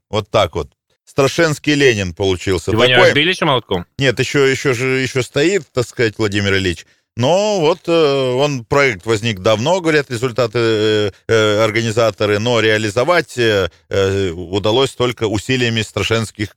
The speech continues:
Speaker 1: коммунистов.
Speaker 2: А вместе с тем, буквально на этой же неделе, пока у нас в Страшенах возводят памятник, э, вот, бюст Ленину,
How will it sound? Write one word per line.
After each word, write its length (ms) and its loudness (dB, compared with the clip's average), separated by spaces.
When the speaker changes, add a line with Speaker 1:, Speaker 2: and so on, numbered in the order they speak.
Speaker 1:
коммунистов. 680 -4
Speaker 2:
А 160 -2
вместе 320 -2
с 60 -14
тем, 320 0
буквально 480 0
на 180 -2
этой 180 -4
же 100 -6
неделе, 460 0
пока 280 0
у 60 2
нас 160 0
в 20 -20
Страшенах 460 -2
возводят 520 0
памятник, 580 -2
э, 260 2
вот, 140 -4
бюст 380 -2
Ленину, 440 0